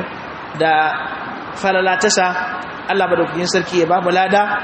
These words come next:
na abin da muka faɗa daidai, wanda muka yi kuskure Allah madaukakin sarki ya gafarta mana. Wa sallallahu wa sallama ala Muhammadin wa alihi wa sallam. Wa subhanaka Allahumma wa bihamdik.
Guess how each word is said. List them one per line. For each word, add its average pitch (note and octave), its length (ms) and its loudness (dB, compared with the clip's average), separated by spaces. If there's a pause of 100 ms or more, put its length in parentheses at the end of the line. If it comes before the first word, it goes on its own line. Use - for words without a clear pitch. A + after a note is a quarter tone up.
(260)
na F3 80 2
abin F3+ 220 2
da E3+ 80 4
muka F3 200 -2
faɗa F3 300 2
daidai, F#3+ 340 4 (540)
wanda F3 220 2
muka E3+ 180 0
yi E3 80 0
kuskure F#3+ 400 2
Allah F3 260 2
madaukakin E3 340 -2
sarki E3+ 360 -4
ya D#3 60 2
gafarta E3 480 0
mana. F#3+ 200 2 (520)
Wa D#3 80 0
sallallahu F3 580 2
wa E3 80 2
sallama F#3 480 2 (400)
ala E3 260 2
Muhammadin E3+ 640 0 (380)
wa D#3+ 100 2
alihi E3 400 2
wa D#3 100 0
sallam. A3 440 2 (420)
Wa D#3 80 -2
subhanaka G3 560 -2
Allahumma E3+ 480 0
wa D#3 40 2
bihamdik. G3 440 0